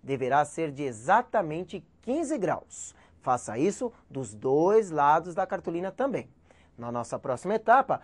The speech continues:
nós temos aqui a marcação das horas. Veja que nós temos seis, sete, oito, nove e assim vai até às dezoito horas. E também aproveite para escrever sul. Isso vai ser importante para o final do, do, da construção,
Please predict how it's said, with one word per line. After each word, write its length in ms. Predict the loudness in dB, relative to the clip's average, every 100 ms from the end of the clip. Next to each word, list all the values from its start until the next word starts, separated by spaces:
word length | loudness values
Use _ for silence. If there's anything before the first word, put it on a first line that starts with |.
| -10
nós 200 | -6 -6
temos 260 | -2 -2 2
aqui 240 | 0 4
a 80 | 2
marcação 880 | 2 -2 -4 -2 -2 -2 -4 -8 -2
das 260 | 0 0 4
horas. 600 | 6 4 2 -14 -16 -18 -20 -20 -20 -20 _ _ _ _
Veja 300 | 0 0 2
que 60 | 2
nós 160 | 2
temos 260 | 2 -2 -2
seis, 480 | -10 4 4 4 -2
sete, 640 | -6 2 2 2 -4 2
oito, 380 | 6 6 4 -2
nove 500 | 0 4 6 4 -2 -14 -4
e 120 | -2
assim 260 | -2 -2
vai 260 | 6 6 6
até 420 | 2 0 4 4 4
às 140 | 0
dezoito 640 | -2 -6 0 0 0 -4 2
horas. 500 | 2 2 -8 -18 -20 -20 -8
E 100 | -4
também 380 | -2 2 2 2
aproveite 460 | 0 -2 0 0
para 160 | 0 -4
escrever 420 | -2 0 2 2 -2
sul. 520 | -14 -6 2 2 0 _ _ _ -12
Isso 220 | -8 0
vai 140 | 0
ser 120 | 0
importante 560 | -4 -4 -8 0 0 0
para 180 | -4 -4
o 40 |
final 840 | -6 _ -6 -4 -4 0 2 2 -2
do, 500 | -4 -4 -4 -6 -10
do, 240 | -12 -12
da 180 | 0 0
construção, 640 | 2 -6 -4 -6 -6 -10